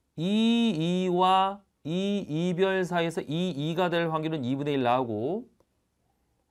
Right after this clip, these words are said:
에프에프별과 F별, F별에서 F가 우성이니까 F 나올 확률은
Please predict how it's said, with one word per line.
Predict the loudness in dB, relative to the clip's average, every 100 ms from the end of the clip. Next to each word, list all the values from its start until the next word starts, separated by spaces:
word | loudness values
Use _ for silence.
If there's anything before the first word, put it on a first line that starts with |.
| _ -4
에프에프별과 | -2 0 2 4 2 0 -4 0 2 2 2 4 4 2
F별, | -2 -2 0 0
F별에서 | -2 -4 -2 -2 0 0 -2 -2
F가 | -2 -2 -2 2 2
우성이니까 | 2 -2 -4 -2 -2
F | -2 -2
나올 | 0 2 0
확률은 | -2 -2 -2 -4